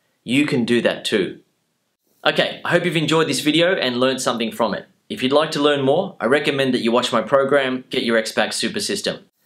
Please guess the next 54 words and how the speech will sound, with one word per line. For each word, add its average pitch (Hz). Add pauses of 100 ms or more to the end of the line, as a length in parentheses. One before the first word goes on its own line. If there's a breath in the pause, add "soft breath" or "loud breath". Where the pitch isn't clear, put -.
When 131
you 131
watch 151
the 151
program, 151
you 127
will 127
learn 131
exactly 135
what 135
to 139
say 139
and 117
do 120
to 117
get 107
her 104
back. 95 (220 soft breath)
She -
will 127
feel 127
naturally 135
attracted 104
to -
you 104
again. 92 (260 loud breath)
The 104
love 123
will 120
flow 110
back 123
into 117
her 113
heart. 107 (140)
She -
will 139
be 127
looking 156
at 143
you 135
with 120
love 123
and 120
attraction 113
in 107
her 101
eyes. 82 (120)
Her 113
feelings 147
about 120
you 117
will 117
completely 127
change 107